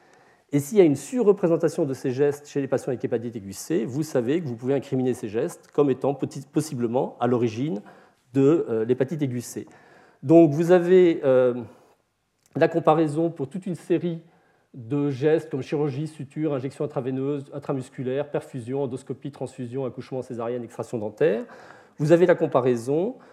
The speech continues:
de la proportion chez les patients avec hépatite aiguë C, euh, qui ont eu ces gestes dans les un à six mois précédents, chez ceux qui ont des hépatites aiguës A, et puis on a pris aussi des témoins familiaux dans la famille des hépatites aiguës C,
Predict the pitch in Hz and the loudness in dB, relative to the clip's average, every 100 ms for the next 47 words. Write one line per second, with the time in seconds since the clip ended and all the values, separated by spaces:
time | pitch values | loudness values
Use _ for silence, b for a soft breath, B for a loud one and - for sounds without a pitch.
0 | B B 143 160 - 185 170 - 185 170 | B B 6 6 6 2 0 -2 0 2
1 | 165 - b b - 190 165 160 - 151 | 2 -2 b b 0 2 4 2 0 0
2 | 139 151 143 160 147 127 135 - - 156 | 0 0 0 0 -6 -6 -8 -10 -4 -2
3 | 143 143 b b b - 123 123 113 139 | -2 -6 b b b -12 -8 -8 -8 -2
4 | 156 180 - 135 160 156 127 127 127 - | 0 0 -2 0 0 0 -4 -6 -6 -4
5 | 156 139 123 147 143 135 127 - 117 143 | -2 -2 -4 -4 -4 -4 -8 -10 -8 -8
6 | 277 - _ _ _ _ _ - 202 190 | -8 -14 _ _ _ _ _ 0 0 2
7 | 214 175 156 151 151 143 131 123 - 147 | -2 -2 -2 -2 -2 -4 -8 -8 -4 -2
8 | 262 - - 143 196 175 170 214 196 220 | -2 -8 -8 -4 0 2 2 -2 -6 -4
9 | 160 156 185 196 196 196 175 147 147 131 | -4 0 2 2 0 -4 -2 -2 -4 -4
10 | 127 160 170 147 139 139 147 135 117 113 | -4 -4 -4 -6 -8 -6 -8 -8 -10 -12
11 | - 143 170 233 | -12 -6 -4 -6